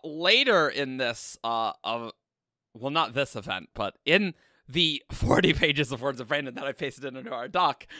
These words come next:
someone asked, uh, whether an A I could attract a Spren, and Brandon was just saying, "Ah, you know, A I, all these questions I'm gonna explore later." So, I mean,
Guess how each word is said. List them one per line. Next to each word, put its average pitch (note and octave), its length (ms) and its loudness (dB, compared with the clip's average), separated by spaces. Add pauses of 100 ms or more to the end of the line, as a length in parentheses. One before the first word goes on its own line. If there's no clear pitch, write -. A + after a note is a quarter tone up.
(360)
someone G3 400 4
asked, - 720 4 (880)
uh, D3+ 360 4
whether D#3+ 380 2
an D3 260 -2
A D3+ 160 6
I D3 220 6
could C#3+ 240 -4
attract - 420 -4
a - 60 -4
Spren, E3+ 720 0
and C3 220 -8
Brandon C3 400 -4
was B2 160 -4
just - 240 -6
saying, C#3+ 340 -2
"Ah, C#4 320 8
you D3 180 2
know, G3 300 0
A F#3 180 2
I, F#3 420 4 (840)
all G#3+ 340 8
these A#3+ 240 4
questions A#3+ 560 6 (120)
I'm D#3+ 240 4
gonna C#3+ 220 4
explore A#2+ 420 -4
later." F2+ 400 -10
So, D3+ 500 2 (1300)
I C#3+ 120 -4
mean, D#3 420 -4